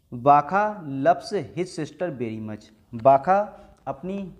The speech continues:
बहन से बहुत प्रेम करता है। So he decides to take revenge, इसलिए वह बदला लेने के बारे में भी विचार करता है या निश्चय करता है। उसके बाद आती है आपकी नेक्स्ट हेडिंग है,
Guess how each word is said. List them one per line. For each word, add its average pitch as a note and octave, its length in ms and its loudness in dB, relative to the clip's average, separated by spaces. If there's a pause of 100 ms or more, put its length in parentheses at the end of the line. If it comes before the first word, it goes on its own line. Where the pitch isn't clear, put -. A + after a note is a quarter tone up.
बहन C3+ 240 -6
से C#3+ 140 -10
बहुत C3 280 -4
प्रेम A2+ 220 -8
करता C#3 300 2
है। G#3+ 300 -4 (400)
So G3 120 2
he G#3+ 140 -2
decides E3+ 720 0
to - 280 -16
take F3 340 -8
revenge, G#2+ 480 -10 (120)
इसलिए E3+ 340 -6
वह D3 240 0
बदला C#3+ 300 -2
लेने C#3 260 -2
के C#3+ 180 -6
बारे C3 280 2
में C3 180 -4
भी C#4 300 -6 (240)
विचार B2+ 340 2
करता C3+ 300 -4
है C#3+ 180 0
या G#3+ 360 0
निश्चय B2+ 380 -8
करता C#3+ 340 -6
है। G2+ 260 -10 (460)
उसके C#3+ 300 -8
बाद C#3+ 220 4
आती C3+ 300 0
है C#3+ 40 -4
आपकी C#3+ 340 -6
नेक्स्ट B2+ 420 -8
हेडिंग A2+ 220 -10
है, D3 260 -12